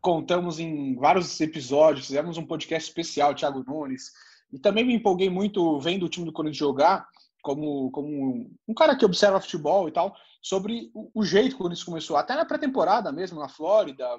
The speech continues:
pô, o time jogava bem, jogava pra frente. E, e muito das minhas críticas recentes aqui no podcast é sobre a, a perda de convicção, né? Parece que o Thiago abandonou as convicções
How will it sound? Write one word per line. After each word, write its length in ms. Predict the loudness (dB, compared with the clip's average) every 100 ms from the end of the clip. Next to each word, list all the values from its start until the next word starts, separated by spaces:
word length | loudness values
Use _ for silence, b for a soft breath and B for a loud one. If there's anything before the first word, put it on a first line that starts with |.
| -10
pô, 120 | -12
o 40 | -10
time 220 | -12 -10
jogava 320 | -4 0 0
bem, 160 | -2 -4
jogava 220 | 0 0
pra 160 | -2
frente. 300 | -4 -10 -14 -18 B B _ -20 -18
E, 300 | -18 -8 -8
e 60 |
muito 280 | -2 0 2
das 140 | 4 6
minhas 260 | 4 2
críticas 380 | 0 -2 2 0
recentes 320 | 2 -2 -2
aqui 140 | -4 -2
no 80 |
podcast 500 | 0 0 4 4 4
é 20 | 0
sobre 320 | -2 2 4
a, 60 |
a 220 | 4 0 0
perda 280 | 0 0
de 60 | 0
convicção, 640 | 0 -2 -4 -2 2 2 0
né? 100 | 0
Parece 300 | 0 0 0
que 100 | -4
o 80 |
Thiago 360 | 0 2 2 0 -8 b _
abandonou 460 | -6 -4 -2 0 0
as 100 | 0
convicções 520 | -6 -8 -4 -6